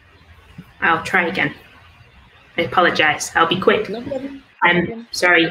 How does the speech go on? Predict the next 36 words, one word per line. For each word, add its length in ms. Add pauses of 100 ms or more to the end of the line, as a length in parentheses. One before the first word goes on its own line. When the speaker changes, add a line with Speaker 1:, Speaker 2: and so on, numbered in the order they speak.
(140)
Speaker 1:
I 60
would 140
like 220
to 60
acknowledge 360
the 80
traditional 760
owners 320
of 100
the 100
land, 480 (180)
uh, 160
that 100
I 100
join 280
you 80
from 240
today, 480
the 80
Gadigal 440
people 360
of 160
the 260
Eora 240
Nation. 540 (120)
I 60
acknowledge 560
that 200 (500)
this 360
land 440
always 420
was 300
and 160
always 440
will 200
be 240